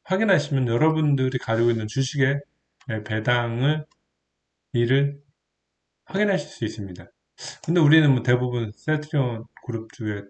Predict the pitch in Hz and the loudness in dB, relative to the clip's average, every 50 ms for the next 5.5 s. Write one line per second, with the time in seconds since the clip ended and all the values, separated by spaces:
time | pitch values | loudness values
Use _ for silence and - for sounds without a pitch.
0 | _ _ _ _ - - - 165 147 139 131 147 143 147 - 131 113 107 104 - | _ _ _ _ -16 -6 -2 0 0 2 2 2 0 0 -2 -4 -6 -6 -8 -6
1 | 123 120 123 - - _ _ _ _ _ _ _ _ _ _ - 165 190 208 208 | -6 -8 -8 -10 -16 _ _ _ _ _ _ _ _ _ _ 2 4 6 6 6
2 | 180 143 127 120 117 110 104 98 95 98 92 - 160 160 151 - 147 143 139 135 | 6 6 4 4 2 -2 -4 -6 -8 -8 -8 -4 -4 -4 -2 0 0 2 2 2
3 | 139 143 143 - - 170 170 156 139 135 127 143 151 131 147 147 165 139 - - | 2 0 0 -2 0 0 2 4 4 2 2 2 4 4 6 6 6 4 4 0
4 | - _ _ _ _ _ _ _ - - - - _ - _ _ _ - 127 120 | -6 _ _ _ _ _ _ _ -20 -20 -20 -20 _ -20 _ _ _ -4 -4 -4
5 | - - - - 123 117 117 117 117 | -4 -6 -6 -2 -2 0 0 -2 -4